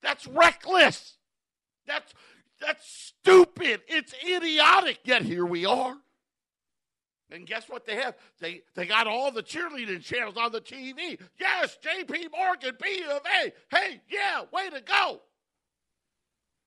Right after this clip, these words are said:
Look how great this is. Right? How about when we gave away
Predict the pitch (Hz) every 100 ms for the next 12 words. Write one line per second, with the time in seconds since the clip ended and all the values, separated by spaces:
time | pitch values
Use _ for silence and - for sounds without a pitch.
0 | _ _ _ _ _ _ _ _ _ _
1 | _ _ _ _ _ _ _ _ _ _
2 | _ _ _ _ _ _ _ _ _ -
3 | - 311 294 277 381 392 381 294 - 254
4 | 175 107 - _ _ _ _ _ _ _
5 | _ _ _ _ _ _ _ _ _ _
6 | _ _ _ _ _ - 220 269 - _
7 | _ _ _ - 208 277 277 262 _ _
8 | 202 247 254 214 - 220 269 262 262 262
9 | 262 226